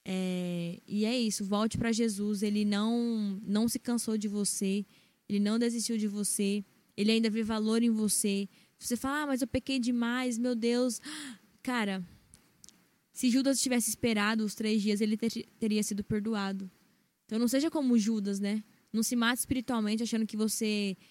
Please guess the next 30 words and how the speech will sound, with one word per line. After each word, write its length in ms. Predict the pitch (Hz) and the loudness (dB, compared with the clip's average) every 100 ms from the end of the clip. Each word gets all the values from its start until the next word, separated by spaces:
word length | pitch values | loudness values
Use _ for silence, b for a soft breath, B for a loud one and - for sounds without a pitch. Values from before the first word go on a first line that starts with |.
| b | b
é 120 | 202 208 | 0 2
o 40 | |
único 420 | 220 226 220 220 | 4 2 2 0
errado. 500 | 185 165 190 214 214 | -2 0 0 0 -2
Cara, 380 | - 294 240 196 _ | -4 -2 -2 -2 _
espere 340 | - - 240 277 | -10 -4 -2 -2
os 60 | |
três 260 | - 254 233 | 0 2 4
dias 220 | 220 233 | 4 2
de 60 | 214 | 4
Jesus, 520 | 220 208 185 214 190 | 4 4 0 -2 -2
volte 320 | 190 208 226 | 0 0 0
pra 160 | 226 220 | 0 0
Jesus. 560 | 214 202 190 208 - b b b b b | 0 -2 -2 -6 -6 b b b b b
Não 160 | 208 220 | 2 4
se 120 | 247 | 4
mate 280 | 220 220 - | 2 2 2
sozinho 340 | 220 202 214 | 2 2 2
no 80 | 208 | 2
seu 160 | 214 | 0
pecado, 600 | 202 202 - 185 202 208 208 b b b _ - | -4 -6 -4 -2 0 0 -4 b b b _ -6
porque 480 | 202 202 - 202 190 | -2 -2 -2 -2 0
você 220 | 208 220 | 0 -2
acreditando 540 | 220 220 - 220 233 | -2 -4 -4 -4 -2
ou 40 | 240 | -2
não, 180 | 202 | -2
eu 120 | 208 208 | -2 -2
falo 240 | 220 214 | -2 -2
isso 120 | 214 | -2
sempre. 520 | - 226 202 - 185 | 0 2 2 -2 -8